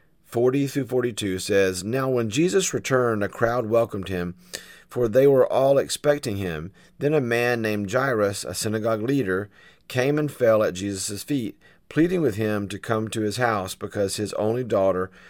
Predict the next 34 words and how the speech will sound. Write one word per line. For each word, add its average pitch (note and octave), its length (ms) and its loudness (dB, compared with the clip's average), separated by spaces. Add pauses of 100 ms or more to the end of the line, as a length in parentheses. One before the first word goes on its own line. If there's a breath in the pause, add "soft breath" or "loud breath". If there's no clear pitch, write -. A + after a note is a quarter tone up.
(180 loud breath)
a F#2+ 120 -8
girl G#2 240 2
of G#2+ 100 0
about A2+ 260 2
twelve, F#2 320 2
was F#2 140 -4
dying." F2+ 480 0 (640 soft breath)
Now, G#2+ 240 2
this C3+ 520 2
synagogue A2+ 480 0
leader, G2+ 300 0
Jairus, F#2+ 520 2 (360 loud breath)
is G#2+ 220 -2
a G#2 80 0
unique G#2 420 -2
person G#2+ 380 2
because F#2 500 -2 (440 soft breath)
there A2+ 200 4
were G#2+ 120 6
very A2 440 6
few, G2 760 -2
if - 340 -6 (140)
not G2 460 -2
many A2 260 0
at G2 200 -2
all, F#2 600 4
when F#2+ 200 -4
it E2 100 -8
came G#2 240 -2
to G2 180 -4
Jewish G2 440 -4
leaders, F2 580 -4 (560 loud breath)
um, F2+ 580 -4
that F2+ 460 0